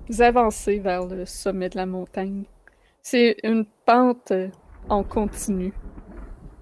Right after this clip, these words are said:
qui vous élève jusqu'à près de mille pieds au-dessus de, du sol. Et sur le dessus de la colline, le sommet est délimité par un grand,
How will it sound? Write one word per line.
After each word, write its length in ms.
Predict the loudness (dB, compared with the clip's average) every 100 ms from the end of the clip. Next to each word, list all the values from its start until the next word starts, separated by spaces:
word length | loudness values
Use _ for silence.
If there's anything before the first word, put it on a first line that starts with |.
| -20 -20 _ -20 -14
qui 280 | -8 -4 -2
vous 320 | 0 4 6
élève 600 | 8 8 8 6 4 -2
jusqu'à 460 | -4 -4 0 0
près 320 | 0 0 0 2
de 340 | 2 2 2
mille 280 | 0 -2 -4
pieds 340 | -6 -4 -4 -2
au-dessus 640 | -4 -2 -4 -6 -4 -4
de, 340 | -2 -4 -4 -8 _ _ _ _ _ _ _ -20 -14
du 140 | -10
sol. 500 | -8 -2 0 0 -4 -12 -20 -20 _ _ _ _ _ _ _ _ _ _ -20 -20 -20 _ _ _ -20 -20 -20 _ -20 _ -4
Et 180 | 0 0
sur 460 | 2 4 6 6 4
le 420 | 4 4 4 2
dessus 560 | 0 -2 -2 -6 -8 _ -6
de 340 | 0 0 0 0
la 100 | -2
colline, 640 | 0 0 0 -2 -4 -8 -14 _
le 200 | 2 4
sommet 600 | 4 2 2 4 2 -2 _ _
est 140 | -2 -2
délimité 600 | 2 4 4 2 -2 -4
par 240 | -2 -2
un 140 | -2 -2
grand, 240 | 0